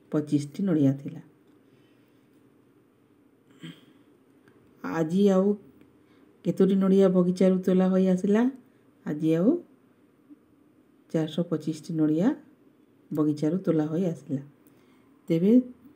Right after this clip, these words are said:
ଘରେ ମୋଟ କେତୋଟି ନଡ଼ିଆ ହେଲା ଜାଣିବା ପାଇଁ ଆମେ କ'ଣ କରିବା? ଘରେ ଥିବା ତିନିଶହ ପଚିଶଟି ନଡ଼ିଆ ଓ ଆଜି ତୋଳା ହେଲା ଚାରିଶହ ପଚିଶଟି ନଡ଼ିଆକୁ ମିଶାଣ କରିଦେବା।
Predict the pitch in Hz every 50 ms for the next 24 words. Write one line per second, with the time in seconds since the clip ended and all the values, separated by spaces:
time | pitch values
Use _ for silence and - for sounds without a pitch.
0 | 156 143 - 165 165 156 170 190 190 185 175 175 185 190 - - - 151 143 175
1 | 175 - 208 196 196 190 196 196 190 190 185 175 170 170 165 160 160 160 160 156
2 | - 156 151 151 151 147 147 147 147 151 147 147 143 147 147 147 147 165 185 226
3 | - - _ _ _ - _ _ _ - - _ _ - 143 151 156 156 160 180
4 | 175 - 185 180 170 165 - 175 160 156 156 - 165 - - 147 143 143 - 156
5 | - - 185 175 180 180 180 190 202 208 220 226 226 - - - _ _ _ _
6 | - - - - _ _ - - 180 180 170 165 160 170 175 175 175 160 160 160
7 | 160 165 165 160 160 - 165 156 151 - 175 156 - 156 147 143 160 151 147 -
8 | - 170 165 160 160 160 160 160 160 160 - 202 247 277 - - - - - -
9 | - - - - 156 151 147 - 160 165 170 175 180 175 175 185 185 202 208